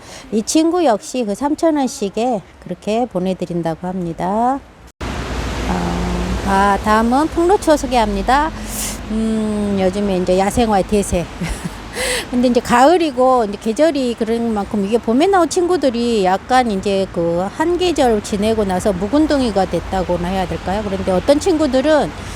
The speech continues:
이렇게 이제 그 꽃대? 밥이 많다고 하나요? 이래서 이 친구들 지금 농장에서 나왔는데, 새로 나왔는데,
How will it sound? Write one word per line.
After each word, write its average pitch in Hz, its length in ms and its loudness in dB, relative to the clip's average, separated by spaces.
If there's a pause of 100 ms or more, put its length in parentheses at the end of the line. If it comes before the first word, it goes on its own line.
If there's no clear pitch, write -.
(300)
이렇게 233 360 2
이제 196 360 0
그 180 420 -2 (1900)
꽃대? 339 520 4
밥이 240 320 4
많다고 233 460 0
하나요? 190 360 0
이래서 220 560 4
이 220 120 2
친구들 349 340 2
지금 285 140 2
농장에서 311 520 4
나왔는데, 240 640 4
새로 392 300 2
나왔는데, 226 800 0